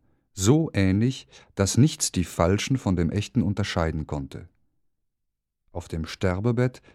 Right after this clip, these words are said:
rief er jeden seiner Söhne einzeln, gab jedem einen Ring,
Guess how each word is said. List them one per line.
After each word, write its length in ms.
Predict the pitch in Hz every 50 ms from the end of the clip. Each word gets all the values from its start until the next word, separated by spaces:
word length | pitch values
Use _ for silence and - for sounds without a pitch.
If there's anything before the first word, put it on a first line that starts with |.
| _ _
rief 340 | 98 92 98 113 113 - - -
er 120 | 107 104
jeden 340 | 98 90 98 104 110 117 110
seiner 280 | 98 104 95 95 95 90
Söhne 340 | 87 92 92 95 92 -
einzeln, 560 | - 90 90 87 82 - - 113 113 117 120 - _ _ _ _ _ _ _ _
gab 260 | - 104 90 92 - -
jedem 420 | 92 87 101 107 107 123 123 -
einen 320 | - 101 98 92 90 87
Ring, 420 | 85 80 87 90 95 113 127 127